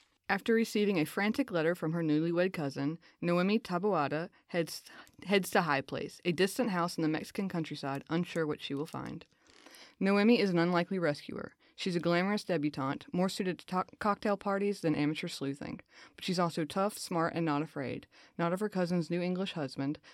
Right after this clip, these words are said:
a stranger who's both menacing and alluring. Not of his father, the ancient patriarch who seems fascinated by Noemi, and not even of the house itself, which begins to invade Noemi's dreams with visions of blood and doom.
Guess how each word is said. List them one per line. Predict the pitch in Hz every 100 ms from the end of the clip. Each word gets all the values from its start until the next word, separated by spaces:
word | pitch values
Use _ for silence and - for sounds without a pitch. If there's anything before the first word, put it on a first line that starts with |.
| -
a |
stranger | 165 185 175 180
who's | 165 147
both | 143 151
menacing | 165 180 - 196
and | 170
alluring. | 170 127 - - - - -
Not | 156
of | 160
his | 160 -
father, | 165 151 160 175
the | 165
ancient | 147 165 - 175
patriarch | 170 156 156 156
who | 165
seems | - 156 -
fascinated | 156 156 - 156 165
by | 165
Noemi, | 170 180 147 143 147 - - - -
and | 160
not | 165 170
even | 180 170
of | 160
the | 151
house | 147 147
itself, | - - 143 - -
which | 170 -
begins | 175 165 170
to | 170
invade | 160 156 165
Noemi's | 180 175 185
dreams | - 135 139
with | 151 143
visions | 151 160 160
of | 147
blood | 139 135
and | 143 147
doom. | 135 147